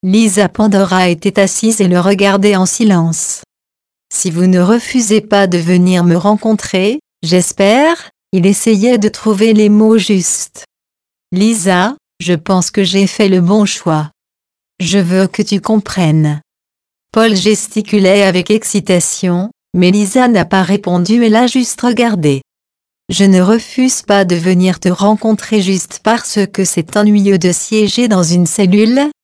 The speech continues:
a-t-elle dit froidement. « Lisa, je comprends pourquoi tu es en colère », il a commencé, mais elle l'a interrompu. «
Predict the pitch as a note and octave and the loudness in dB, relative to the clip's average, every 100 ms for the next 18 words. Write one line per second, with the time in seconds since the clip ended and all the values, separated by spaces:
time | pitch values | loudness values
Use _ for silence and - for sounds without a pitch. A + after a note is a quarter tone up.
0 | _ F3+ F3+ F3+ F3 F3 G#3+ A#3 - A3+ | _ -6 0 2 2 2 0 0 -2 -2
1 | A3 A3 F3+ D3 D#3 - _ _ _ _ | 0 2 2 0 -2 -10 _ _ _ _
2 | _ - F#3+ A3+ F3+ F#3+ F3+ C4 - _ | _ -4 0 0 0 0 0 -2 -10 _
3 | D#3+ E3+ F3 F#3 E3+ - G#3 G3+ G3 E3+ | -4 -2 0 -2 -4 -4 -2 -2 -2 -4
4 | - - G#3 G#3+ - G3+ G3 F3 E3 F3+ | -4 -2 -2 -2 0 2 2 2 0 0
5 | F3 E3+ F3+ A3+ D4 - - _ - G#3 | 2 2 2 0 -2 -8 -20 _ -2 2
6 | G3 F#3+ F#3 F3 F3 E3+ F#3+ G3 C#4+ - | 2 0 0 2 2 0 -2 -2 -2 -8
7 | _ F#3 G3 F#3+ F#3+ F#3 F#3+ A3 G3+ F3+ | _ 0 0 2 2 2 0 0 0 0
8 | F3+ E3 B3 | 0 -2 -4